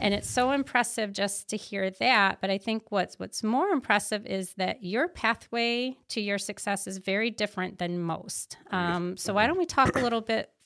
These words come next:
Speaker 1: first about your background, and then that, I think, segues really well into this Jails to Jobs program and our partnership.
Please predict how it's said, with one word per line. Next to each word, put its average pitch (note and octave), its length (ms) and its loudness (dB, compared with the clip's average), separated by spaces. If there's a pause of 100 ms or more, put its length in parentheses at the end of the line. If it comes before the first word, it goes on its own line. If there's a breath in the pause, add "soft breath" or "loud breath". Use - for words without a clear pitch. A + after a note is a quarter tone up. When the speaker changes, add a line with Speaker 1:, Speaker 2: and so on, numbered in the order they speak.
Speaker 1:
first A3 300 -2
about G3+ 260 0
your F3+ 120 -2
background, A#3 760 2
and A3+ 120 0
then G#3+ 120 -2
that, A3+ 120 0
I B3 80 -4
think, A3 220 -10
segues F#3+ 680 -2 (400 soft breath)
really G#3 240 0
well F3+ 240 4
into F3+ 320 -2
this F3 200 -4
Jails F3 280 -6
to - 80 -10
Jobs F3+ 260 -6
program F3+ 440 -6
and E3+ 60 -6
our E3 120 -6
partnership. - 580 -10